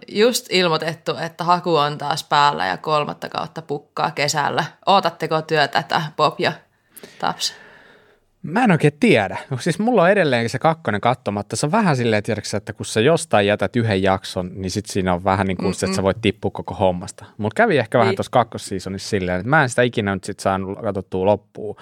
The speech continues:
Speaker 2: Mut tavallaan niin kuin joo, odotan. Mun mielestä on siistiä, että tää jatkuu. Jotenkin tää ei ole mikään itsestäänselvyys, tällainen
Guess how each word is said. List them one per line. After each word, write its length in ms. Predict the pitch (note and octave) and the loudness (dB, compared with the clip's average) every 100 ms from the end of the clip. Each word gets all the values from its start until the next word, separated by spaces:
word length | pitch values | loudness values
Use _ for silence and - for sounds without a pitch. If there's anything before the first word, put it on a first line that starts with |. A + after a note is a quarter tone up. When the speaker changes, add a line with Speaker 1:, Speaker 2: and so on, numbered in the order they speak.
| - _ | -20 _
Speaker 2:
Mut 280 | C#3 C#3+ - | 0 0 2
tavallaan 640 | E3+ G3+ D#3 A2+ G2 F#2+ F2+ | 4 6 4 4 2 0 -4
niin 120 | F2+ | -8
kuin 320 | F#2 F#2 G2 | -8 -6 0
joo, 380 | G#2+ F2+ F#2+ G2+ _ _ - | 2 2 0 -6 _ _ 0
odotan. 480 | G#2 F2+ - C#3 | 0 0 2 2
Mun 340 | D#3+ - - G#2+ | 2 -6 -6 -4
mielestä 200 | G#2 A2 | 0 0
on 60 | |
siistiä, 380 | - C3+ G#2+ G#2+ | 2 2 2 -2
että 160 | F#2 F#2+ | -2 0
tää 100 | F#2+ | 4
jatkuu. 600 | G#2 G#2 - - F#2+ - - - - - | 4 2 -4 -12 -12 -12 -18 -20 -18 -10
Jotenkin 640 | A2 G2+ F#2+ F#2+ F#2+ F#2+ - | -4 -2 2 2 0 -4 0
tää 120 | G2 | 4
ei 60 | G2 | 4
ole 80 | |
mikään 240 | G2+ G#2+ G#2+ | 2 2 2
itsestäänselvyys, 800 | - G#2 F#2 - F2+ E2+ F2+ - | 0 -4 -4 0 -2 -2 -8 -8
tällainen 560 | F2 F2 F2 F2 G2 | -6 -4 -4 -4 -6